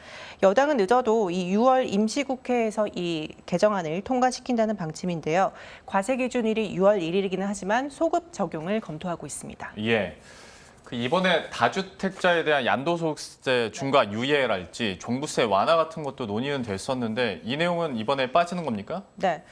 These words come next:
Speaker 1: 좀 당내 찬반 논란이 격화되면서 이번에 뭐 다주택자 양도소득세 중과 유예 방안이 좀 빠질 것으로 보입니다. 이에
Speaker 2: 예.
Speaker 1: 따라서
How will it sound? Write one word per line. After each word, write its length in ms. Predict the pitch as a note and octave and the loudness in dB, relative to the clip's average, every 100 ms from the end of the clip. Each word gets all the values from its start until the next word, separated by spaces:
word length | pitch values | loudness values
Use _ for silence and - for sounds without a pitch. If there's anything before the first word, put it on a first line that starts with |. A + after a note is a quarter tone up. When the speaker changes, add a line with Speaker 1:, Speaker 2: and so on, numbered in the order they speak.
| - - | -18 -8
Speaker 1:
좀 200 | A#3+ A3 | -6 -4
당내 460 | - A3 B3+ C#4 | -4 -2 0 -2
찬반 400 | C#4 E4+ E4+ F4 | -2 0 2 2
논란이 320 | D#4 C#4 B3+ | 2 0 -2
격화되면서 840 | A#3+ F3 - G#3 G3 F3 E3+ G#3+ G3 | -2 -4 -2 -2 -2 -4 0 0 0
이번에 340 | D#3+ F3 F3 | -2 -2 -2
뭐 140 | D#3+ C#3+ | -2 -4
다주택자 680 | - E3 A3 - A3 G#3+ F#3 | -4 -2 -2 -2 0 2 2
양도소득세 760 | C#3 E3 A3+ B3 A3+ - G3 | 0 -2 -2 -2 -4 -8 -10
중과 540 | F#3+ - G3 G3+ G#3+ E3+ | -8 -2 0 2 0 0
유예 260 | E3+ G3+ | -2 -2
방안이 480 | G3 F3+ E3+ G3+ A#3 | -2 -6 -6 -4 -4
좀 100 | E3+ | -2
빠질 320 | G3+ A#3+ D#4 | 0 2 0
것으로 400 | C#4+ G#3 F#3+ F3 | -2 -4 -4 -4
보입니다. 480 | E3 F3 E3+ C#3+ C#3 | -4 -6 -6 -4 -2
이에 140 | A2+ | 2
Speaker 2:
예. 100 | A3+ | 2
Speaker 1:
따라서 500 | A#3+ A3+ G3+ A#3 G3 | 4 2 2 0 0